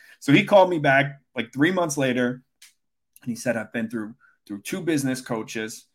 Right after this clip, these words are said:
since covid. I paid boatloads of money for all of this advice and all of these strategies and all of this nonsense.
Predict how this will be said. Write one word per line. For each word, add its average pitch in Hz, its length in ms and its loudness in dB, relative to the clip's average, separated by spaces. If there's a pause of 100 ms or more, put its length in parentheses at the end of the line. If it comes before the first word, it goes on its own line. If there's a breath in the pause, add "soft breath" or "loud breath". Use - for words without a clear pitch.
(220)
since 113 300 -6
covid. 110 340 -6
I 101 60 -6
paid 113 360 -6 (100)
boatloads 156 540 2
of 139 80 0
money 117 260 -2
for 113 300 -10
all 156 320 0
of 143 120 -4 (200)
this 139 260 -6
advice 107 580 -6
and 101 80 -10
all 165 280 0
of 147 100 -6
these 147 240 -4
strategies 113 760 -4
and 110 120 -8
all 202 260 0
of 160 120 -6
this 160 200 -6
nonsense. 113 540 -8